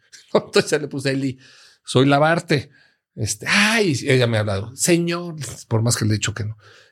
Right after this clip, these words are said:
"qué gusto, no sé qué, ya sabe, yo aquí me comprometía". O sea, pero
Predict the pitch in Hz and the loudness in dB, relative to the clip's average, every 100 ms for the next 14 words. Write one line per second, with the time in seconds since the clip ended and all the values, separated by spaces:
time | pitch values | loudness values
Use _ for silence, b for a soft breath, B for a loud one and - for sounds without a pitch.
0 | - 160 147 143 156 - - 135 - 117 | -2 0 0 0 0 0 -2 -4 -4 -8
1 | - 147 139 135 127 131 131 127 123 127 | -8 -6 -4 -4 -4 -2 -2 -4 -2 0
2 | 117 113 117 110 117 113 120 135 160 151 | 0 -2 -6 -4 -4 -4 0 2 2 4
3 | 151 139 - | 2 2 -2